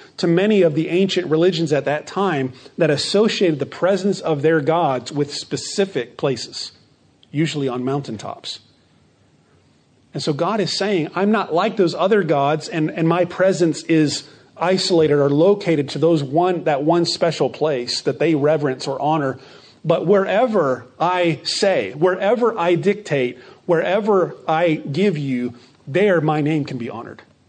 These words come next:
Again, God sets the agenda, right? God sets the agenda for how he's to be worshiped.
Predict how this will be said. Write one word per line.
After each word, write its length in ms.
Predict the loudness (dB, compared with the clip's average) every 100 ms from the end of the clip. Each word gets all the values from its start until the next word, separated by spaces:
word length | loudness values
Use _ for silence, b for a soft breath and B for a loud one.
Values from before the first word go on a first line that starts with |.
| _ _ _ _ _ _ _ _ _ _ _
Again, 360 | -4 -2 -2
God 260 | -2 -2 -4
sets 560 | -2 -2 -2 -4 -8 -8
the 220 | -4 -4
agenda, 440 | -2 -2 -4 -8 -10
right? 320 | -8 -8 -10 _ _ _ -12 -2
God 280 | 0 0
sets 280 | -2 -6 -4
the 100 | -6
agenda 320 | -2 -2 -2
for 160 | -4 -8
how 240 | -4 -2
he's 240 | -2 -4 -6
to 80 | -6
be 100 | -2
worshiped. 480 | 0 0 -4 -8